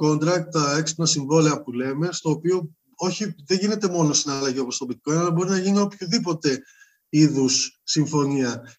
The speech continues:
Ήρθανε μετά τα initial coin offerings, ε, οι αρχικές προσφορές κρυπτονομισμάτων, οι οποίες είδανε ότι υ-, υπάρχει πρόσβαση στην άντληση κεφαλαίων για τις νεοσύστατες επιχειρήσεις στον, στο, στο συμβατικό,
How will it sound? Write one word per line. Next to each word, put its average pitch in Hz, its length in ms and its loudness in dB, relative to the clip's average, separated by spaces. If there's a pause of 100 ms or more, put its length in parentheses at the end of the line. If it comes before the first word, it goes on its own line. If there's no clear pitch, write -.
Ήρθανε 165 380 2
μετά 190 320 2
τα 196 180 2
initial 190 300 0
coin 190 400 2
offerings, 190 800 -2
ε, 156 460 2
οι 147 60 0
αρχικές 156 340 -2
προσφορές 170 400 0
κρυπτονομισμάτων, 160 1120 0 (140)
οι 175 100 0
οποίες 190 680 2 (220)
είδανε 196 680 2
ότι 160 540 0
υ-, 156 300 -10 (160)
υπάρχει 165 440 0
πρόσβαση 170 760 4
στην 160 240 0
άντληση 156 320 4
κεφαλαίων 147 540 0
για 147 80 0
τις 131 100 -2
νεοσύστατες 139 840 -2 (680)
επιχειρήσεις 151 720 4
στον, 143 540 0
στο, - 560 -12
στο - 200 -2
συμβατικό, 143 920 0